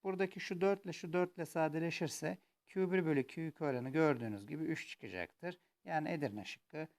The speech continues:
doğru cevap olacak şekilde karşımıza gelecektir.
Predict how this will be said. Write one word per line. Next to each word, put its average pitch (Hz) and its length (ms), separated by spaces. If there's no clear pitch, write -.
doğru 131 240
cevap 92 300
olacak 98 320
şekilde 101 540
karşımıza 92 480
gelecektir. 87 760